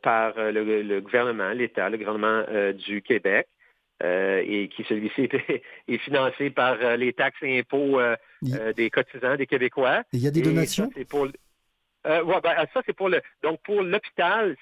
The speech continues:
Speaker 1: c'est vraiment le gouvernement. Pour ce
Speaker 2: Oui.
Speaker 1: qui est du rech-, du centre de recherche, alors, c'est une com-, euh, une combinaison de différents facteurs. Oui, il y a de la philanthropie. Alors, il y a des donations importantes. On a vraiment,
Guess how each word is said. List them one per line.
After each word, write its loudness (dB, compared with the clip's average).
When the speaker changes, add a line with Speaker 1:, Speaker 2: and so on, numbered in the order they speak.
Speaker 1:
c'est -2
vraiment 2
le 2
gouvernement. 0
Pour -6
ce -4
Speaker 2:
Oui. -2
Speaker 1:
qui -6
est -4
du 0
rech-, 2
du -14
centre 2
de -2
recherche, -2
alors, 4
c'est -8
une 0
com-, 2
euh, -14
une -14
combinaison 0
de -4
différents -6
facteurs. 0
Oui, 0
il 6
y 6
a 4
de -2
la 2
philanthropie. -4
Alors, 4
il -4
y 2
a 2
des -2
donations 0
importantes. 0
On 2
a 4
vraiment, 2